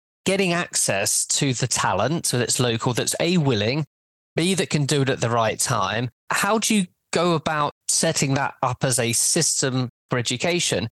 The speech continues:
And then how do you make sure there's continuity? Because obviously they're giving up their time, that's their livelihood, but it's a great way of showing what's going on. But at some point they may decide to go, "Look, I just,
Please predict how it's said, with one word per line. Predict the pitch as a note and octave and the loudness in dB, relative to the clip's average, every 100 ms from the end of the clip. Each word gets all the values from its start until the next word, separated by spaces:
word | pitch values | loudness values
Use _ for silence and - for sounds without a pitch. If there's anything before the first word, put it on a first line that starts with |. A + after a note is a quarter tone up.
| _ _ _ - | _ _ _ -2
And | F#3 | 0
then | F#3+ | 2
how | F#3+ A3 | 0 0
do | A#3+ | 0
you | |
make | G#3+ D#3 | 0 0
sure | - E3+ - | 0 0 0
there's | - E3 - | -2 -2 -2
continuity? | - E3+ - D#3+ F3+ D3+ - G#2 G#2 | -2 0 0 0 0 0 0 -2 -2
Because | B2 - C3+ B2+ B2 - D3 | -4 -2 0 0 0 0 -2
obviously | B2+ - | -2 -2
they're | A#2+ E3 | 0 0
giving | E3 D#3 C#3 | 0 0 0
up | - | 0
their | B2+ B2 | 0 0
time, | - A2 A2+ A#2+ | 0 0 -2 -2
that's | - - | -2 0
their | A#2+ | 0
livelihood, | B2+ C3 C3 G#2+ G#2+ G#2+ - | 2 0 -2 -4 -2 -2 -2
but | A#2 | -2
it's | - A#2+ | 0 -2
a | |
great | - C3 C3 - | -2 -2 -2 0
way | B2 | 0
of | A2 | 0
showing | - - B2+ A#2 G#2+ A2 _ _ - | -2 0 0 0 -2 -6 _ _ -4
what's | C#3+ B2 | -2 0
going | - A#2+ B2 | 0 0 2
on. | A#2 A#2 A2+ | 2 0 0
But | G#2+ | -2
at | A#2 | 0
some | - C#3 C3 | 0 0 0
point | - C3+ B2 A2+ | 0 -2 -2 -2
they | C3 A#2+ | -4 -2
may | A#2+ A#2 | -2 -2
decide | A#2 - B2+ A#2 A#2 A#2 - | -2 0 0 0 0 -2 -4
to | A#2 | -2
go, | A2+ A2+ | 0 0
"Look, | A#2+ G#2+ | 0 -2
I | |
just, | A2 A#2+ A2 - - | -2 -2 0 -2 -6